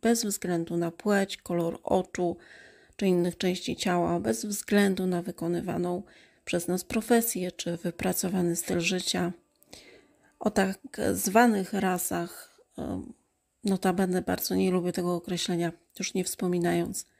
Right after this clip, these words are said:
Dopóki swoim postępowaniem nie krzywdzimy innych, to wszystko inne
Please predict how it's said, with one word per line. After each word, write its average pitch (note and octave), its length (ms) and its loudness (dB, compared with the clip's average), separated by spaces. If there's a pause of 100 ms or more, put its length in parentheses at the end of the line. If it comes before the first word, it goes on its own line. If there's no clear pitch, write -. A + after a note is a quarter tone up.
(760)
Dopóki A#3+ 580 2
swoim A3+ 340 2
postępowaniem G3+ 920 0 (120)
nie G3+ 160 2
krzywdzimy F#3+ 540 -2
innych, G#3 680 2 (680)
to A3+ 100 2
wszystko A3+ 800 0 (160)
inne G3+ 500 4